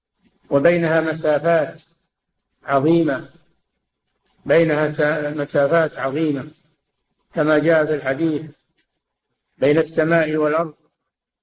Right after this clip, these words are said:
خمسمائة عام"، مسيرة خمسمائة عام، "وبين كل سماء وسماء مسيرة خمسمائة عام،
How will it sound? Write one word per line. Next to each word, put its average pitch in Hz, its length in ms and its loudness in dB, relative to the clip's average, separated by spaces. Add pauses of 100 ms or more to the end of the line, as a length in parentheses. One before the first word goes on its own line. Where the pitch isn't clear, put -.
(280)
خمسمائة 151 600 -2
عام"، 151 420 0 (420)
مسيرة 151 360 -2
خمسمائة 156 680 -2
عام، 147 320 0 (800)
"وبين 160 360 2
كل 165 380 0
سماء 165 540 0
وسماء 151 540 -2
مسيرة 151 460 -2
خمسمائة 160 760 -4
عام، 135 320 -2